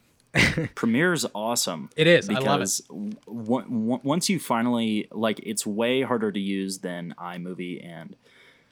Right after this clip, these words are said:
Speaker 2: Final Cut, um, but once you learn how to use it, it's the most,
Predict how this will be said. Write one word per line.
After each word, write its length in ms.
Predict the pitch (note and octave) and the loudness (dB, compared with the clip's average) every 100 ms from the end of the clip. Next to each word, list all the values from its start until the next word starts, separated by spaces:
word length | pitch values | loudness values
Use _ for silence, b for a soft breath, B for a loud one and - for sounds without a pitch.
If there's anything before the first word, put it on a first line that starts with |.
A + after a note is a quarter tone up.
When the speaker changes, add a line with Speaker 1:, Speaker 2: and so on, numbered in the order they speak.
| b b - | b b -2
Speaker 2:
Final 380 | C3 A#2 A2+ | 2 2 2
Cut, 340 | - G#2 G2+ - - | 0 0 0 -4 -10
um, 400 | F#2 F2+ F2 - | -6 -6 -8 -6
but 240 | G#2 F2+ - | -4 -4 -6
once 360 | G#2 A2+ E3 F3+ | -4 -2 0 0
you 120 | G#2 | -2
learn 280 | - A2 G#2+ | -2 -2 0
how 120 | G2+ | -2
to 80 | F2 | -4
use 320 | D2 G2+ D#2+ | -6 -6 -8
it, 160 | - - - | -12 -18 -12
it's 300 | G2+ G#2 - | -8 -4 -4
the 140 | - | -2
most, 720 | G2+ G#2 G2+ G2 - - - | -2 0 -2 -2 -2 -2 -6